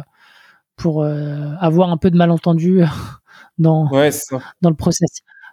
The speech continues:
Speaker 1: Euh,
Speaker 2: Yes.
Speaker 1: su-, super. A-, avançons peut-être sur la, la culture d'entreprise, euh, qui est un, qui est notre dernier, je dirais, gros sujet.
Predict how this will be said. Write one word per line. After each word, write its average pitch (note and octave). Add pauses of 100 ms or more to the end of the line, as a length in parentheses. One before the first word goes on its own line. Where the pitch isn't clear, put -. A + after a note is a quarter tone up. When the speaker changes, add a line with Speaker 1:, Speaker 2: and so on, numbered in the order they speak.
(480)
Speaker 1:
Euh, D#3+
Speaker 2:
Yes. F3 (320)
Speaker 1:
su-, - (200)
super. G3
A-, G#3 (160)
avançons A3+
peut-être B3
sur G#3
la, F3
la E3
culture F#3+
d'entreprise, F#3 (560)
euh, E3
qui -
est E3+
un, D#3+ (120)
qui -
est -
notre D#3+
dernier, E3
je D3+
dirais, E3
gros E3
sujet. G3